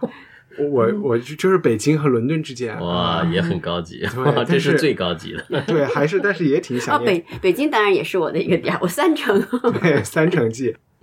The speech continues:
Speaker 1: 我突然想起，其实另外一个两个地方都住过的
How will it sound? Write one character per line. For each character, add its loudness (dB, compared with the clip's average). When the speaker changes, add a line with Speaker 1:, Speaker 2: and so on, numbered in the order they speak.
Speaker 1:
我 0
突 -2
然 4
想 2
起， -4
其 -10
实 2
另 2
外 2
一 2
个 -4
两 -2
个 -18
地 -6
方 -6
都 -2
住 -6
过 -2
的 -6